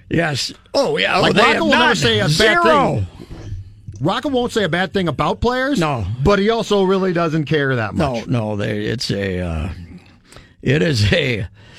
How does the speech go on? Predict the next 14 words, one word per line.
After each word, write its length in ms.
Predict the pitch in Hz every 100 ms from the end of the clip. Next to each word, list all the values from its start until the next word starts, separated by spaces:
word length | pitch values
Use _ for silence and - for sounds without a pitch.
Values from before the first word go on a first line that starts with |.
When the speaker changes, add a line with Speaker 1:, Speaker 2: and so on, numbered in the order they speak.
| - - _ _ _ _ _ -
Speaker 1:
it, 320 | 139 139 - _
they 380 | 117 143 175 285
are 500 | - 175 147 131 101 - _ _ _ _ _ -
shifting 840 | - - 220 226 - 247 226 226
more 560 | 208 202 165 110 87 - _ -
Speaker 2:
<laughs> 180 | -
Yes, 220 | - - -
they 140 | 95
are. 200 | 87 80 -
Speaker 1:
than 160 | 120
any 200 | 123 147
team 220 | 143 160 -
in 80 |
baseball. 400 | 151 - - -